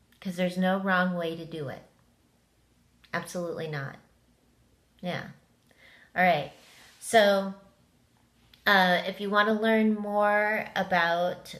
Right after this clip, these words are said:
the automatic writing meditation or connecting to spirit guides and angels, you can go to R E L grace dot net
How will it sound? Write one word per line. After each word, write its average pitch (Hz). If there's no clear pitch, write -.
the 185
automatic 180
writing 180
meditation 180
or 160
connecting 180
to 208
spirit 175
guides 170
and 165
angels, 156
you 156
can 160
go 180
to 170
R 165
E 165
L 165
grace 160
dot 165
net 147